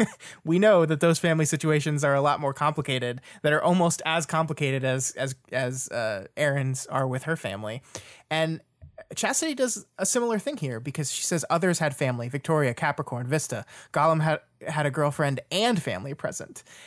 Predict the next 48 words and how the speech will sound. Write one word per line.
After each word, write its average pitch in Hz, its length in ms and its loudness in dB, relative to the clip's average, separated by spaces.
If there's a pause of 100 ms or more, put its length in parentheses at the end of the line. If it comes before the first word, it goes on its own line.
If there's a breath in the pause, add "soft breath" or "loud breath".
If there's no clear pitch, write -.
(200 loud breath)
And 156 320 0 (120)
again, 165 380 0 (100)
out 175 140 0
of 180 80 2
everyone 196 340 4
listed, 170 480 -2
with 175 220 0
maybe 196 380 2
the 185 100 2
exception 180 420 4
of, 147 360 2
of 151 180 0
<laughs> - 0 -
Gollum 147 480 2
here, 135 340 2 (1400 soft breath)
everyone 202 400 4
listed 170 300 4
there 147 280 4
has 170 200 0
some 139 320 -2
family 190 460 2
shit - 280 0
they're 165 120 0
going 135 240 2
on. 127 180 -4
So 220 100 -2
yeah, 294 200 2
their 185 100 6
family 214 360 2
are 143 80 4
here, 196 540 -2 (280 loud breath)
but, 156 320 2 (520)
and, 175 180 0
and 170 160 2
from 170 180 0
the 170 160 -2
exterior, 214 460 0
that's 170 180 0
great 320 420 -2
and - 80 -10
happy 214 420 -4
and 208 140 -8
wonderful. 226 440 0
And 226 120 -2
look, 311 200 0
people 247 240 -2
are 190 80 2
hugging, 175 400 0